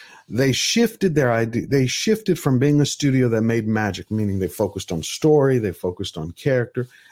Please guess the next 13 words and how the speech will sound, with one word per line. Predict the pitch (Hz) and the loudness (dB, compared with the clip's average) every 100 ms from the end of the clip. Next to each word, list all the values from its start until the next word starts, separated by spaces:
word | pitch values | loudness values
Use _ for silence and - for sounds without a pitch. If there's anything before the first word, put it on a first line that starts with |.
| - | -2
and | 127 135 | 2 4
giving | 156 151 | 4 4
the | 131 | 2
customer | - 101 - 101 | 0 -4 -4 -4
what | 90 | -4
they | 98 | -4
wanted, | 131 190 143 | 0 0 0
which | 113 110 | 0 -2
is | 110 - | -6 -4
entertainment, | 117 110 101 151 139 107 80 | -2 -2 -2 0 2 0 -2
providing | - 95 123 135 131 127 | -8 -2 0 2 2 2
escapism | 104 - - 131 127 127 92 92 92 | 0 -4 -4 0 0 -2 -4 -2 -6
for | - 101 | -4 -4